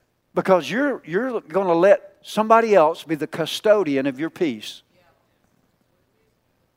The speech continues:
You know? Don't do it. Letting peace rule my life. Real quickly, turn to Colossians three.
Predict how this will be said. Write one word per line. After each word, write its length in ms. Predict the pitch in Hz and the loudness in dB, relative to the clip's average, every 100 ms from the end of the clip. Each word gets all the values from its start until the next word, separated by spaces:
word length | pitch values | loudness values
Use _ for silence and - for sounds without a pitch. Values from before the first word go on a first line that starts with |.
| _ _ _ _ _ _ _ _ _ _ _ _ _ _ _ - | _ _ _ _ _ _ _ _ _ _ _ _ _ _ _ -8
You 160 | 147 | -2
know? 220 | 151 214 - _ _ _ _ _ _ _ _ - | -2 -2 -10 _ _ _ _ _ _ _ _ -6
Don't 220 | 139 123 | -6 -6
do 180 | 120 87 | -12 -14
it. 100 | - _ _ _ _ _ _ _ _ _ | -20 _ _ _ _ _ _ _ _ _
Letting 300 | 175 220 214 | 2 4 2
peace 300 | - 190 156 | -4 -6 -6
rule 180 | 156 160 | -6 -2
my 120 | 151 | 2
life. 320 | 131 110 98 | 4 2 0
Real 160 | 170 170 | -4 -6
quickly, 360 | - 135 107 98 | -4 -8 -8 -8
turn 220 | 185 185 | -6 -4
to 60 | |
Colossians 640 | - 147 127 107 - 95 - | -2 0 0 -2 -8 -14 -16
three. 280 | 107 92 | -18 -18